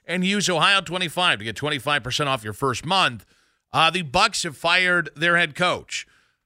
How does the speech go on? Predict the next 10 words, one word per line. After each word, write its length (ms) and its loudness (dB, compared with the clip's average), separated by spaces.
Uh, 340 4
wait, 300 0
no, 180 2
this 220 -2
is 160 -2
not 320 -4
last 320 0
May. 400 -2
This 280 -2
is, 340 0